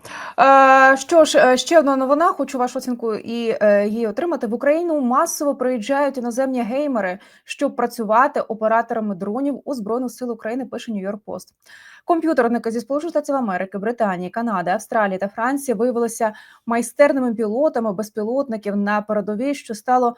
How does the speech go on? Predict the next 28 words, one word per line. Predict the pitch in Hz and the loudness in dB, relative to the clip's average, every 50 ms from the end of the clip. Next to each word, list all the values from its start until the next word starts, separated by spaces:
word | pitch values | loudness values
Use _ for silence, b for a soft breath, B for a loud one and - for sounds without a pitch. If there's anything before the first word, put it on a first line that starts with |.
| b b _ | b b _
секретною | - - - - 240 233 - 208 202 220 233 - - 285 302 302 285 | -18 -14 -8 -8 -8 -4 0 0 2 2 0 -2 -4 -4 -2 -2 -2
зброєю | 247 196 165 - 190 208 226 247 254 240 | -4 -6 -8 -6 -4 -4 -2 -2 -4 -4
України, | - - 233 208 - 202 175 160 160 180 208 208 | -6 -8 -12 -8 -6 -6 -4 -4 -6 -8 -10 -10
принаймні | 226 220 208 185 185 185 | -8 -8 -8 -8 -6 -8
так | 165 - | -10 -12
пише | - 190 - - | -12 -20 -16 -8
видання. | 175 202 208 196 175 160 156 170 185 262 - B B B B B B B | -4 -2 0 0 -2 -2 -4 -6 -8 -8 -10 B B B B B B B
І | - 294 | -4 -2
за | 277 277 | -2 -2
словами | 277 - 269 254 262 247 233 220 214 | -2 -2 0 2 2 4 4 2 2
журналістів, | 214 220 208 208 190 175 175 220 - - 370 311 285 | 0 -2 -2 -2 -2 -2 -4 -6 -4 -6 -6 -4 -4
е, | - - 214 214 214 214 214 214 214 214 214 214 214 214 214 | -2 2 4 4 6 6 6 6 6 6 6 4 4 2 -2
ч-, | - - | -10 -10
е, | - 180 180 190 196 | -6 -4 -4 -4 -6
хлопці | - 240 254 320 320 - - 240 | -4 -2 -4 -4 -4 -4 -8 -4
їдуть | 226 254 240 254 - - | -4 -2 -2 -2 -4 -6
сотнями, | - - - 285 302 415 381 - 269 226 208 214 - | -10 -4 0 2 2 2 0 0 -2 -2 -2 -2 -4
особливо | - 214 - - 196 214 277 330 294 | -6 -10 -10 -8 -2 0 0 0 0
багато | 196 175 202 208 202 220 247 240 - 240 240 b b b b b b b | 0 0 -2 0 2 0 0 0 0 -6 -6 b b b b b b b
американців. | - 233 240 233 240 233 226 - 180 - - 208 - - - - - B B B B B B B _ | 0 2 2 2 2 0 -2 -6 -8 -10 -10 -12 -18 -20 -20 -20 -20 B B B B B B B _
Пане | - 247 247 233 | 2 2 2 2
Богдане, | 202 208 208 196 196 175 | 2 0 0 0 0 2
як | 233 311 - - | 2 2 2 2
ви | 311 339 | 0 -2
оцінюєте | 277 - - 262 247 226 208 214 214 | -2 -2 -4 -4 -4 -4 -4 -6 -6
ось | 214 214 214 - | -6 -6 -8 -6
цей | - 240 220 208 | -4 -4 -4 -4
феномен, | 214 _ - 226 220 233 269 381 381 285 233 214 208 | -6 _ -8 -6 -4 -2 0 0 0 0 -2 -4 -4